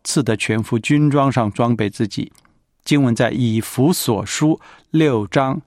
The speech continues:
十到十七节，六章十到十七节。第二个比喻呢是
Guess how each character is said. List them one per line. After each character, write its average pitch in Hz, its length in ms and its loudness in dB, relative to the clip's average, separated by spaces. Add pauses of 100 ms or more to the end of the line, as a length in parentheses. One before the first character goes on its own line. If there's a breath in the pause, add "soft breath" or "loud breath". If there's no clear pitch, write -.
(180)
十 - 400 -2
到 123 400 -2
十 - 220 -6
七 - 200 -2
节， - 240 -6 (400)
六 135 220 2
章 120 300 -2
十 - 300 -4
到 117 220 -4
十 110 220 -8
七 - 180 -4
节。 - 220 -8 (800 loud breath)
第 190 100 4
二 208 180 4
个 139 120 2
比 107 180 -2
喻 117 140 0
呢 107 180 0
是 - 320 -2